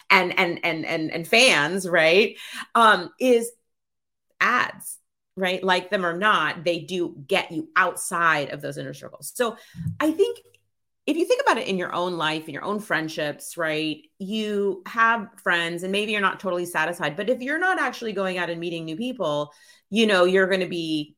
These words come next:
with the same people, right? If you're trying to date, this is, of course, the most perfect example that people use all the time, right? Like, if you're not meeting new people, you're probably not gonna find the love of your life, right? If you're dealing, if you're just talking and staying in within the same circles. So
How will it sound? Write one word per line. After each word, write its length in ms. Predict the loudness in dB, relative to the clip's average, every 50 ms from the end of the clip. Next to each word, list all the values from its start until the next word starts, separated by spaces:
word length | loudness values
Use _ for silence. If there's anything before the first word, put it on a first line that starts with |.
| _ _ -8
with 200 | -4 -4 -4 -4
the 60 | -6 -6
same 200 | -4 -4 -4 0
people, 360 | 0 0 0 0 -4 -4 0
right? 260 | 0 2 2 2 0
If 160 | -2 -2 0
you're 160 | 0 0 0
trying 400 | 0 -2 -4 -4 -4 -2 -4 -6 -6
to 140 | -6 -6 -6
date, 460 | -4 -2 -2 0 0 -2 -4 -2 -2
this 160 | -4 -2 -2
is, 200 | -4 -8 -8 -10
of 120 | -12 -12
course, 400 | -6 -2 -2 -2 -2 -4 -8 -12 _
the 320 | 0 0 2 2 0 -2 -6 _ _ _ _ -2
most 240 | 0 0 0 0 0
perfect 340 | 0 0 0 0 -2 -4 -4
example 420 | -6 -6 -6 -6 -6 -6 -6 -6
that 120 | -6 -6 -6
people 200 | -8 -10 -10 -10
use 220 | -8 -8 -6 -6
all 80 | -6 -6
the 80 | -6
time, 480 | -6 -4 0 2 4 4 4 2 0 0
right? 240 | 2 2 2 2 2
Like, 300 | 2 0 0 0 2 0
if 140 | 0 0 -2 _ -20 -20 -20 _ -4
you're 80 | 2 2
not 120 | 2 4
meeting 220 | 2 2 0 0 0
new 140 | 0 2
people, 440 | 4 4 4 6 4 4 4 4 4
you're 120 | 2 2 0
probably 680 | -2 -6 -4 2 4 4 6 6 4 2 2 2 2
not 220 | 2 2 2 2 0
gonna 140 | -2 -4
find 360 | -2 0 0 0 2 2 0 0
the 60 | 0
love 160 | 0 0 -2
of 120 | -2 -4
your 140 | -2 0 4
life, 360 | 4 6 6 4 2 -2 -2
right? 320 | 0 0 2 2 0 -2 -4
If 100 | -14 -10
you're 140 | -10 -10 -8
dealing, 400 | -6 -6 -4 -4 -4 -6 -6 -8 -8
if 100 | -8 -6
you're 80 | -8 -8
just 240 | -8 -8 -12 -10 -4
talking 420 | -4 -4 -4 -4 -6 -8 -6 -6
and 140 | -6 -8 -8
staying 320 | -10 -10 -8 -6 -6 -6
in 80 | -6 -6
within 240 | -8 -8 -8 -6 -6
the 80 | -6
same 260 | -8 -8 -10 -10 -10
circles. 460 | -10 -10 -12 -12 -12 -14 -18 -16 -10 -2
So 260 | 6 6 6 6